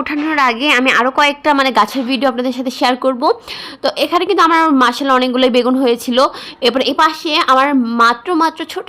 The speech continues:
ছোট কয়েকটা একদম টমেটো আসা শুরু হয়েছে। মানে দেখুন গাইস, আমি না just একটু ধরলাম, ধরে একটুখানি দেখাইতে চাইলাম, আর আপনা আপনি কোত্থেকে যেন একটা টমেটো ছিঁড়ে এসে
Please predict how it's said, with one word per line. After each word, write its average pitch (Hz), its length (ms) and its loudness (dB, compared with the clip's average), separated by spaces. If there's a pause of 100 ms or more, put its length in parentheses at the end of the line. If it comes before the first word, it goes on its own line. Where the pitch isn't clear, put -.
ছোট 466 120 -2 (160)
কয়েকটা 349 500 2
একদম 320 180 -2 (120)
টমেটো 254 400 0
আসা 285 200 -6
শুরু 294 220 -2
হয়েছে। 285 240 -4 (560)
মানে 311 140 0 (140)
দেখুন 302 200 0 (100)
গাইস, 254 200 2 (160)
আমি 262 220 0
না 269 80 4 (120)
just 247 180 -2 (140)
একটু 285 120 -4 (120)
ধরলাম, 214 360 2 (100)
ধরে 233 220 0
একটুখানি 285 340 -4 (140)
দেখাইতে 294 380 -2
চাইলাম, 302 240 0 (340)
আর 254 60 2 (340)
আপনা 359 220 0
আপনি 381 120 0 (100)
কোত্থেকে 302 300 0
যেন 277 160 0
একটা 277 160 -6
টমেটো 240 320 2
ছিঁড়ে 240 160 0
এসে 269 100 -2